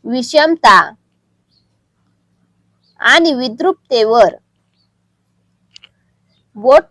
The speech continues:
ठेवणारा आरसा आहे.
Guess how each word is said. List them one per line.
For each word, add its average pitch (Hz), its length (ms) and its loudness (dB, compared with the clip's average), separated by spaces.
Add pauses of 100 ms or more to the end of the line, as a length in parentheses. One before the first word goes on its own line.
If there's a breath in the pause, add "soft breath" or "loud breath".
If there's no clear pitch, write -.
ठेवणारा 233 640 2 (1900)
आरसा 220 540 0
आहे. 226 300 -2